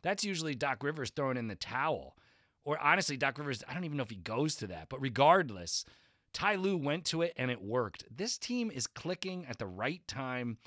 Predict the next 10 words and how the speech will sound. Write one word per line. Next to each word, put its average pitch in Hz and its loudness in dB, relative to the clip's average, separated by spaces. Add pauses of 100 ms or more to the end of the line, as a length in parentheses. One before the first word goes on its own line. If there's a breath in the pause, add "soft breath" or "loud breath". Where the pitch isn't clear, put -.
(360 soft breath)
We 139 0
are 160 2
going, 135 -2
we 139 -2
are 123 2
marching 147 0
into 120 -4
the 107 -6
playoffs 110 -2
here 110 -4